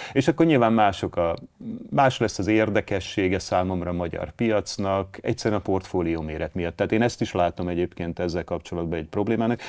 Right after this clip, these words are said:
de nem várok változást benne. Tehát még egyszer ezt az egész,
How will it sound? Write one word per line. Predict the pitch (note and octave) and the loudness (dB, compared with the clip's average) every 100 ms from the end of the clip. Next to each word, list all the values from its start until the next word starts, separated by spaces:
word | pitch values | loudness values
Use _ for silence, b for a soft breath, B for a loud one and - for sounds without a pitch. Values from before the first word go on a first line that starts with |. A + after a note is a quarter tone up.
| B | B
de | G#2 B2 | 2 4
nem | C#3 B2 | 6 6
várok | F#2 F2+ - | 4 2 -2
változást | E2 D#2+ E2+ D2+ D2 - | -2 -2 -4 -6 -8 -8
benne. | D2+ D#2+ | -8 -6
Tehát | D#2+ F#2 F2+ - G2+ | -2 -4 -4 -8 -2
még | G2+ | 2
egyszer | G2 - F#2 | 2 0 -4
ezt | - | -2
az | F#2+ | 0
egész, | A2+ G2+ F2 | 2 2 0